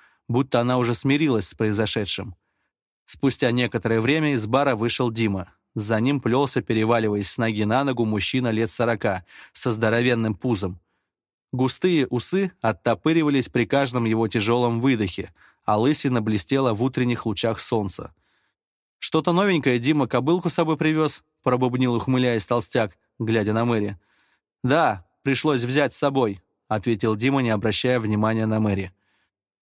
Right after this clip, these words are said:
«Хм», глубоко выдохнул толстяк. «Хреновая примета на дело брать женщину». «Знаю, но выбора не было». Дима сплюнул через губу,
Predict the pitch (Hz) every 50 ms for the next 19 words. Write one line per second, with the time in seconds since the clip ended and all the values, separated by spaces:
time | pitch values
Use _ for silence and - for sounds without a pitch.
0 | - - 165 170 151 135 120 107 98 - - _ _ - 110 - - 117 113 110
1 | 117 117 113 120 113 - 131 110 110 123 120 117 107 - 117 107 101 - 117 113
2 | 104 - - - 107 95 - - _ _ _ _ _ _ _ _ _ _ - 151
3 | 139 147 156 180 185 170 143 131 123 - 139 143 151 165 180 160 - 120 110 113
4 | 110 113 131 131 120 113 107 123 123 120 110 120 143 139 117 - - 110 101 95
5 | - _ _ _ _ _ _ _ _ - 123 110 107 120 139 156 165 156 131 107
6 | 95 - - _ - 120 127 135 135 156 170 151 151 151 151 160 175 175 147 120
7 | 110 101 92 - _ _ _ _ _ _ _ _ _ - 117 110 127 131 139 135
8 | - - - 120 127 131 131 123 113 - 135 120 117 110 113 117 110 107 123 139
9 | 151 -